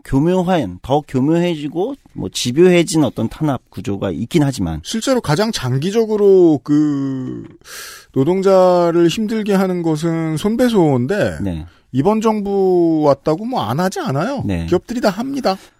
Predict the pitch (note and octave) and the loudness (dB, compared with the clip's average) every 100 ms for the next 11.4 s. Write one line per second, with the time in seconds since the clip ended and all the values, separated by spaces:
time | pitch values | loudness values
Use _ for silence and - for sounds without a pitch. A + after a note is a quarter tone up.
0 | _ _ _ - F#3+ F#3+ - G#3 G#3 G3+ | _ _ _ -4 -2 -4 -8 -4 0 2
1 | G3+ G3 F#3+ G3 G3 C3 A2 - B2+ A2 | 2 2 0 -2 -4 -6 -6 -8 -6 0
2 | B2 C#3 E2 D2 B2 G2+ A2+ C3 - A#2 | 2 0 -2 -8 -12 -12 -8 -8 -4 -6
3 | C#3 F3 F3+ E3+ C#3+ A2+ A2 G#2+ G#2 A2+ | -2 -2 0 0 0 -2 -2 0 -2 -4
4 | A#2+ E3 D#3+ F#2+ E2 - C#3 E3+ A#3+ A3+ | 0 2 0 -2 -8 -4 -2 0 2 2
5 | C#3 - B2 D#3+ B3 G#3+ E3 D3 D3 D3 | 0 -2 -2 -2 -2 -6 -6 -6 -8 -10
6 | C#3 B2+ C#3+ F2+ G2 G2+ - D3+ - C4+ | -8 -8 -8 -6 -8 -8 -2 -2 2 2
7 | C4+ C4 A3 - G3 - D#3+ C#3 B2+ G2 | 2 0 -2 -6 -8 -6 -4 -4 -4 -6
8 | A2 - B2 D3+ C3 G2+ G2 B2+ C#3 F#2+ | -8 -8 -6 -4 -2 -2 -2 0 2 0
9 | E2 D2 - - _ B2 D#2+ C2 _ - | -4 -10 -16 -20 _ -10 -10 -16 _ -10
10 | F2 F2 F#3 A#3 G#3+ F#3 E3 D3+ B2+ A2+ | -6 -2 0 0 0 -2 -2 -2 -4 -4
11 | A#2+ C3 A3 | -2 0 -2